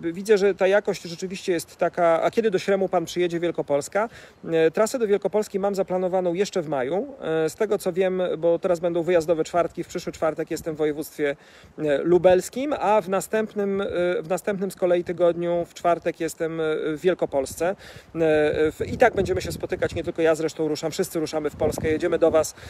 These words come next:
e, bo chcemy się z wami spotkać, bo chcemy z wami rozmawiać, chcemy być tam, gdzie wy jesteście, e, w, i, i ja się bardzo cieszę z tej, z tej możliwości, że, że, że, że, że będziemy do tego wracać. Tylko pamiętajcie, wciąż, że covid to jest poważna sprawa. Wczoraj w Polsce zmarło trzysta dziewiętnaście osób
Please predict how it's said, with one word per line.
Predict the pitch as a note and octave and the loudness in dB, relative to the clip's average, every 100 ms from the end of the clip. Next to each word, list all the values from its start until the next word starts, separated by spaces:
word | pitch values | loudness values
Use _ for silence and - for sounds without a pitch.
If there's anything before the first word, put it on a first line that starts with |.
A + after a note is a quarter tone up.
| - - | -14 0
e, | E3+ D3+ D#3 | 2 4 4
bo | D#3+ | 2
chcemy | D#3 F#3 | 0 0
się | F3+ | -2
z | G3 | -2
wami | B3+ | -2
spotkać, | - F#4+ - E3 F3 | 2 0 2 0 0
bo | D#3+ | -6
chcemy | - F3 | -2 0
z | |
wami | D#3+ F3 | 2 2
rozmawiać, | E3+ D#3 F3+ F#3 - | 4 4 4 2 0
chcemy | F3 D#3+ | 0 0
być | D#3+ - | 0 2
tam, | F3+ D#3+ | 2 2
gdzie | C#3+ | -2
wy | D3+ | 0
jesteście, | D#3+ D3 D#3+ - E3 | 2 2 0 -2 -2
e, | D3+ - - - - E3+ D3+ | -4 -6 -20 -16 -4 0 0
w, | - F3 D3+ D3 | 2 2 2 2
i, | D#3 D3+ D3+ - | 0 -2 -2 0
i | E3+ | 4
ja | E3+ | 4
się | F3 | 4
bardzo | D#3+ E3 D#3 | 2 2 0
cieszę | D#3 D3+ | -4 -6
z | - | -2
tej, | D3+ C#3+ C#3+ C3+ | -2 0 -2 -4
z | |
tej | - | -2
możliwości, | D#3 C#3+ D3+ C#3+ C3 - D3+ | -2 -2 0 0 -2 -6 -4
że, | D3+ D3 D3 | -2 -2 -2
że, | D3+ D3 | -4 -4
że, | D3+ D3+ | -4 -4
że, | D3+ D#3 | -2 -2
że | D#3+ | 0
będziemy | D#3+ E3 E3+ | -2 0 0
do | F3 | 0
tego | F3 - | 2 4
wracać. | G#3+ F3+ | 4 0
Tylko | - - | -2 0
pamiętajcie, | G3 G3+ G#3+ G#3+ - - - - - - | 2 4 4 4 2 -8 -14 -18 -20 -12
wciąż, | - F#3+ G3+ | 0 0 2
że | F3+ | -2
covid | - F3 F3 - | 2 2 2 -2
to | F3+ | 0
jest | E3+ F3+ | 0 0
poważna | F#3+ E3+ D#3+ F#3 | 0 0 0 -2
sprawa. | - G3 D3+ | 2 2 2
Wczoraj | - F3+ F#3 | 2 2 2
w | |
Polsce | - D#3+ D3 | 0 -2 -2
zmarło | D#3+ D#3+ F3+ | -2 2 0
trzysta | - E3+ F3+ | 0 -4 -2
dziewiętnaście | E3+ C#3 D#3+ D3+ C#3 | -2 -2 -2 0 2
osób | G#3+ E3+ | 2 -2